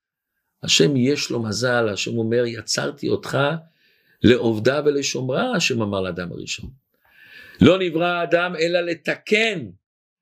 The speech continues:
לכן יש לו מזל שתמיד דוחף. ולכן אנחנו רואים תמיד אצלנו יש איזה דבר שאתה לא מצפה בו, ופתאום אתה מרגיש, אתה רוצה משהו לעשות.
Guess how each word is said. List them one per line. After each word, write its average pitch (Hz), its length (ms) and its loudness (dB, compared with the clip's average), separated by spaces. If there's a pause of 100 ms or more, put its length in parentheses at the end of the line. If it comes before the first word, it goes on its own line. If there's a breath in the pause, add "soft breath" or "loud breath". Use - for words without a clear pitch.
(160)
לכן 139 320 0
יש 139 240 0
לו 139 80 -6
מזל 120 360 -4
שתמיד 104 400 -2
דוחף. - 560 -6 (1300 loud breath)
ולכן 180 240 6
אנחנו 190 280 0
רואים 208 180 2
תמיד 190 280 0
אצלנו 180 260 -4
יש 170 260 0
איזה 160 180 -2
דבר 151 300 -2
שאתה 143 280 -2
לא 156 120 0
מצפה 170 440 0
בו, 156 220 -2 (300 soft breath)
ופתאום 165 300 2
אתה 160 160 0
מרגיש, 143 460 -2 (200 soft breath)
אתה 120 140 2
רוצה 196 760 2
משהו 139 380 -8
לעשות. - 340 -18